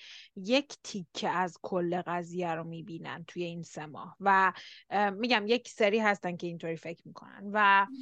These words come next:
ام، زندگی عادی توی ایران، حالا عادی هر چیز اسمشو می‌خوای بذاری،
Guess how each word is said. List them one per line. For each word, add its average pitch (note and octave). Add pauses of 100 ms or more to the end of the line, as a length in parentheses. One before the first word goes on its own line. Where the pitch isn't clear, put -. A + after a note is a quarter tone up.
(300)
ام، G3+
زندگی G#3+
عادی G#3
توی A3+
ایران، G3+
حالا F#3+
عادی F#3
هر F#3
چیز E3+
اسمشو F3
می‌خوای F3
بذاری، F#3+